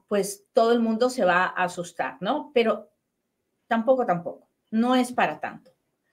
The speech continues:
Pero de eso vamos a hablar hoy día. Así que si usted me está mirando, por favor, machúquele al botón de compartir.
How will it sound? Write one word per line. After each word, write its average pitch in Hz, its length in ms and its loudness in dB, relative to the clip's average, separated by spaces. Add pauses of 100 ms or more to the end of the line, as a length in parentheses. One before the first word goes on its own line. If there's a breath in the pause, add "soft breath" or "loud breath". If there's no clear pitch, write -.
(180)
Pero 262 220 12
de 226 160 6
eso 226 180 -4
vamos 202 280 -4
a 196 40 -4
hablar 170 220 -2
hoy 175 100 0
día. 170 220 -4
Así 196 160 -10
que 262 100 -2
si 247 140 -4
usted 330 260 -6
me 330 100 0
está 320 200 2
mirando, 262 440 6
por 262 120 4
favor, 233 280 2
machúquele 240 440 -2
al 202 80 -4
botón 196 280 -6
de 220 80 -6
compartir. 214 680 -8